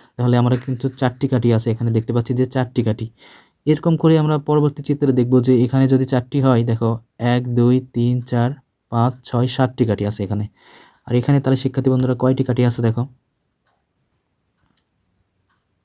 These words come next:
তাহলে এখানে কাঠির সংখ্যা আমরা হিসাব করি, এক, দুই, তিন, চার, পাঁচ, ছয়, সাত,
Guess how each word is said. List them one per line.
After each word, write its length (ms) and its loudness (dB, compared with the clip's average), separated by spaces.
তাহলে 240 4
এখানে 300 0
কাঠির 220 -2
সংখ্যা 220 -2
আমরা 100 2
হিসাব 160 0
করি, 440 -2
এক, 220 0
দুই, 240 4
তিন, 200 0
চার, 240 0
পাঁচ, 240 0
ছয়, 280 -2
সাত, 380 0